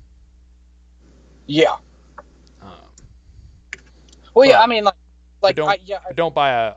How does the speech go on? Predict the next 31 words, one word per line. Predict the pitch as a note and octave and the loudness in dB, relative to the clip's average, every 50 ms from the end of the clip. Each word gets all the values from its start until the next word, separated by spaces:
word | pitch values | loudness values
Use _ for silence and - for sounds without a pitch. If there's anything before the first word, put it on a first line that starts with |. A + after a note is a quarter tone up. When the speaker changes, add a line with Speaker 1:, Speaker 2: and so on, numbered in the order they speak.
| - - | -12 -14
Speaker 2:
a | |
High | G#2+ G#2+ B2+ B2+ B2 | -10 -6 -6 -6 -6
Point | - - - B2 A#2+ A2 G2+ G2+ | -6 -10 -14 -14 -14 -14 -16 -18
equivalent | F#2+ - - A#2+ G#2+ G2+ G#2 G2 F#2 | -20 -16 -14 -14 -14 -14 -16 -20 -20
of | - F2+ | -20 -20
a | F#2+ | -20
saddle. | - - F#2 F2 - - - _ _ _ _ _ _ _ _ _ - | -20 -20 -20 -20 -20 -20 -20 _ _ _ _ _ _ _ _ _ -20
Speaker 1:
Well, | F#3+ G#3+ A3 G3+ E3+ D#3+ | -16 -12 -10 -10 -10 -10
yeah, | D#3+ D3 B2+ A#2+ - B2+ C3 C3 C3+ | -12 -14 -18 -18 -20 -20 -20 -18 -16
the, | D3+ D#3 C#3+ C#3 C#3 | -14 -14 -14 -14 -16
exactly. | D#3 D3+ C#3+ C#3 D#3+ C#3+ C3 - - C3+ | -18 -18 -10 -4 -4 -4 -4 -4 -6 -8
Like, | C#3 C#3+ C#3+ _ - - - - | -8 -8 -10 _ -16 -20 -12 -6
I | - F#3 G3+ F3+ | -2 -2 -2 -2
own | E3+ F3 F3+ F3 D3+ | -4 -6 -6 -6 -6
a, | D3 E3 D#3 - _ _ _ | -6 -8 -10 -10 _ _ _
Speaker 2:
<laughs> | _ - - - | _ -18 -12 -10
Speaker 1:
a | D#3+ D3+ | -8 -8
forty-five | D3 - F#3+ F3+ F3 D3+ C#3+ D#3+ D3+ C#3 | -8 -8 -10 -10 -10 -10 -8 -8 -8 -8
hundred | C#3+ D#3+ D3 C3+ | -10 -14 -14 -10
dollar | C#3+ C#3 C3+ B2+ | -8 -8 -8 -10
saddle, | - D3+ D3+ D3+ C#3 C3+ | -10 -8 -8 -6 -8 -8
even | C#3+ C#3 C3+ C#3 | -10 -14 -16 -12
though | C#3 C#3+ C3+ C#3 | -12 -10 -10 -10
it | D3 C#3+ | -12 -14
has | - - D#3 D3+ D3 C#3+ C#3 C#3 C#3 C3+ B2+ - | -10 -6 -4 -4 -2 -4 -4 -6 -8 -12 -18 -20
sixty-five | - - - - - D3+ - - - C#3+ - C3+ B2+ B2+ | -20 -20 -20 -20 -20 -20 -20 -20 -18 -12 -10 -8 -8 -8
hundred | - D3+ C#3 C3 | -6 -6 -6 -6
miles | C3 C#3 C3+ C3 C3 B2 C3 | -4 -2 -2 0 -2 -2 -2
already | C3 C#3 B2+ A#2 A2+ A#2 | -2 -4 -4 -4 -10 -18
on | - - - E3+ E3 D#3+ C#3+ | -10 -4 -2 0 0 -2 -2
it. | B2 A#2 | -6 -12